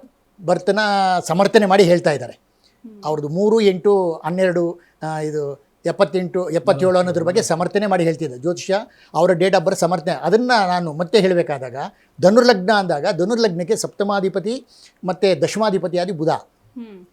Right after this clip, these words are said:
Speaker 1: ಧನುರ್ಲಗ್ನಕ್ಕೆ ಧನಸ್ಥಾನಾಧಿಪತಿ ಶನಿ.
Speaker 2: ಹ್ಮ್.
Speaker 1: ಅವ್ರಿಗೆ ಈಗ ಸಾಡೆ ಸಾತ್ ನಡೆದಿರೋದು ಇರ್ಲಿ, ಮತ್ತೆ ಇವರು,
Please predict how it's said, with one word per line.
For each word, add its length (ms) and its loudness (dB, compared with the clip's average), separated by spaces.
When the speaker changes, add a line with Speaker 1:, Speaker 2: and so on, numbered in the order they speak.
Speaker 1:
ಧನುರ್ಲಗ್ನಕ್ಕೆ 640 -4
ಧನಸ್ಥಾನಾಧಿಪತಿ 1120 0
ಶನಿ. 240 -4
Speaker 2:
ಹ್ಮ್. 580 -18
Speaker 1:
ಅವ್ರಿಗೆ 240 0
ಈಗ 100 0
ಸಾಡೆ 340 0
ಸಾತ್ 240 -2
ನಡೆದಿರೋದು 380 -2
ಇರ್ಲಿ, 300 -4
ಮತ್ತೆ 260 2
ಇವರು, 440 2